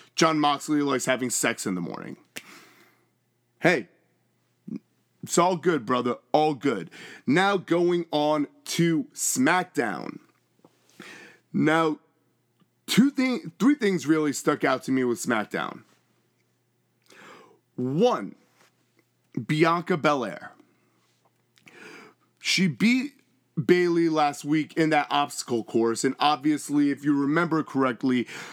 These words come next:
the obstacle course was upgraded when she ran it versus the bitch one that Bayley did. But Bianca Belair beat Bayley in a match,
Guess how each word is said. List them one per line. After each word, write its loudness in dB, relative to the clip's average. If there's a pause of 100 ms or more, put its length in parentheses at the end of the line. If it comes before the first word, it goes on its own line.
(100)
the 4
obstacle 0
course 0
was 0 (100)
upgraded 0 (180)
when 0
she 0
ran 0
it -4
versus 0
the 0
bitch -2
one 0
that -2
Bayley 0
did. -6 (3500)
But 0
Bianca 2
Belair 2
beat -2
Bayley 2
in 0
a 2
match, -2